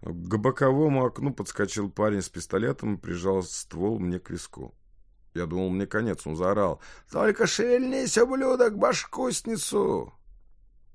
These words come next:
И тут я немного расслабился, потому что понял,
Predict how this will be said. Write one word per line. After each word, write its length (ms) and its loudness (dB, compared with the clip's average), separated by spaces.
И 80 -2
тут 220 -6
я 80 -2
немного 360 -2
расслабился, 640 -6
потому 280 -4
что 180 -4
понял, 480 -4